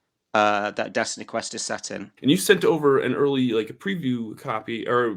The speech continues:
Speaker 2: P D F copy of, of, uh, what, what you have for, for, uh, for this book. And I've got to say that, that it's like a hundred and, what is it, like, a hundred and forty some odd pages?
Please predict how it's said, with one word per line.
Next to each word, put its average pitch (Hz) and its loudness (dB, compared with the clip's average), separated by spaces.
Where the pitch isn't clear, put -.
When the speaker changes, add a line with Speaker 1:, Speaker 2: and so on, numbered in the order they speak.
Speaker 2:
P 214 0
D 180 8
F 139 2
copy 110 -2
of, 110 -4
of, 113 -4
uh, 107 0
what, 113 -6
what 120 -4
you 107 -8
have 104 -8
for, 98 -10
for, 107 -4
uh, 101 -6
for - -12
this 107 -8
book. 113 -4
And 117 -2
I've 110 -6
got 139 2
to 147 -6
say 127 0
that, 101 -4
that 107 -4
it's - -4
like 104 -8
a 95 -14
hundred 139 0
and, 117 -2
what 139 -2
is 107 -6
it, - -4
like, 104 -6
a 101 -8
hundred 135 -4
and 147 -8
forty 151 -4
some 202 -4
odd 214 -2
pages? 233 -8